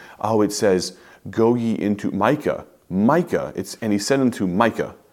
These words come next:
'Go ye into all the world.'" No, actually, he said unto them. He said to his disciples as his last command. So, I guess the question is, are you one of his disciples?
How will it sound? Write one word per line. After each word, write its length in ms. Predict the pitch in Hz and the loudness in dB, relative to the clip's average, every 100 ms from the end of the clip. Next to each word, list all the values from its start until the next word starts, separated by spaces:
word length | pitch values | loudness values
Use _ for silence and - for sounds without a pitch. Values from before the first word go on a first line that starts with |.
| _ _ _ _ _ 95 | _ _ _ _ _ -2
'Go 260 | 107 117 | 4 4
ye 160 | 113 107 | 4 2
into 160 | 98 95 | 0 0
all 100 | 82 | 0
the 80 | |
world.'" 320 | 78 69 50 - _ _ _ | 0 -2 -4 -8 _ _ _
No, 340 | 113 165 277 98 | -4 -2 2 2
actually, 420 | 175 - 127 113 - - _ | 0 -2 -4 -4 -14 -20 _
he 140 | - 117 | -10 -4
said 220 | - 147 | 0 0
unto 180 | 117 90 | 0 -2
them. 340 | 98 139 82 - _ _ _ _ - - - | 0 -2 -6 -16 _ _ _ _ -20 -20 -18
He 220 | - 131 | -2 0
said 340 | 156 131 107 101 | 2 2 2 0
to 120 | 95 | -4
his 260 | 113 127 | 0 0
disciples 640 | 127 131 - 90 87 90 87 | 0 -4 -2 -2 0 -4 -2
as 160 | 90 - | -6 -2
his 260 | 95 82 | -4 -2
last 320 | - 80 - | -4 -4 -6
command. 420 | - 78 - - - _ | -10 -10 -10 -12 -20 _
So, 360 | - - 147 123 | -6 0 0 0
I 80 | 92 | 0
guess 160 | 95 98 | 0 -2
the 80 | 90 | -2
question 320 | 151 160 95 | -2 -2 -4
is, 100 | - | -2
are 80 | 95 | -2
you 100 | 95 | 0
one 120 | 87 | -2
of 80 | 90 | -4
his 120 | 73 | -6
disciples? 520 | 90 - 190 - | -2 -2 -2 -10